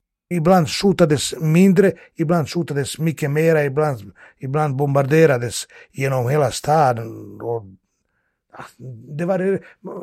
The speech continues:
det varierade på olika sätt. Man var tvungen att anpassa sig, eh, vid situation som gäller den dag eller den timme.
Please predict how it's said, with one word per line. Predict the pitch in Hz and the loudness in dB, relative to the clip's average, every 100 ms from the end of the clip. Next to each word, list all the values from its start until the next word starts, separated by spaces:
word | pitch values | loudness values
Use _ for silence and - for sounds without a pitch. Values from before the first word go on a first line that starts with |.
| 170 | -6
det | 170 | 0
varierade | 190 185 190 190 165 151 - _ | 2 4 4 2 0 -2 -6 _
på | 170 | -2
olika | 175 143 | 0 -2
sätt. | 139 - 190 - | -2 0 0 0
Man | 120 139 139 | -8 -6 -2
var | 156 | -2
tvungen | - 156 165 | -2 -4 -2
att | 131 151 | 0 -2
anpassa | 143 143 160 131 | 0 0 2 0
sig, | - - 101 82 _ _ _ _ _ - | -2 -6 -10 -12 _ _ _ _ _ -10
eh, | 110 107 107 104 117 | -8 -4 -4 -6 -8
vid | 123 | -10
situation | - 131 139 117 - 143 | -10 -6 -4 -4 -4 -6
som | - 131 | -6 -4
gäller | 139 135 | -2 0
den | 123 190 131 | 4 4 6
dag | 113 95 101 | 2 2 -2
eller | 131 | -4
den | 135 175 120 | 0 0 2
timme. | 196 185 | 2 2